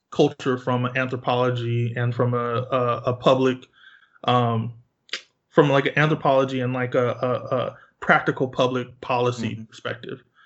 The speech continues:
Speaker 2: Yeah.
Speaker 1: And so it, it, it, it's a big difference, I find. And as I get farther and farther in, I start to realize, like, when I look, when I talk to colleagues, I speak slightly different language. And it's not better, it's just different, and it gives, like, a different kind of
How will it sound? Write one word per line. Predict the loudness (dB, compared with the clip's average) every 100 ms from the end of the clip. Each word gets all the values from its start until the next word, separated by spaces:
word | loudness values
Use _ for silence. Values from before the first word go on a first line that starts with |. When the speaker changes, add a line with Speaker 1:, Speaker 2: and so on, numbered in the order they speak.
| -14
Speaker 2:
Yeah. | -6 -2 2
Speaker 1:
And | 0 0
so | 2 4 6 4 0 -4 -2
it, | -2 2
it, | 0 2 0
it, | 0 0
it's | 0 0
a | 2
big | 2 4 4
difference, | 2 2 0 0
I | 0
find. | 0 -2 0 2
And | 2
as | 2 0
I |
get | 2 0 0 -6 _ -20
farther | -2 4 6 6 2 0
and | -2
farther | 2 4 4 4
in, | 4 2 0
I | -2 -2
start | 2 2 2
to | 2
realize, | 4 4 4 2
like, | 0 -2 -4 -12
when | -4 0
I |
look, | 0 2
when | 2
I | 2
talk | 2 0
to |
colleagues, | 2 4 6 4 0 -10 -8 -2
I | -2
speak | 0 -2 2
slightly | 2 2 0
different | -2 -2 -4
language. | -2 -2 -2 -4 -12 -20 -20 -6 2
And | 4 4
it's | 4
not | 2 4
better, | 4 6 4 2 -2
it's | -4
just | -6 -2
different, | -2 -2 -6 -6
and | -8
it | -4
gives, | 0 0 0
like, | 0
a | 0
different | -2 -4 -6
kind | -6 -2 0
of | -2 -6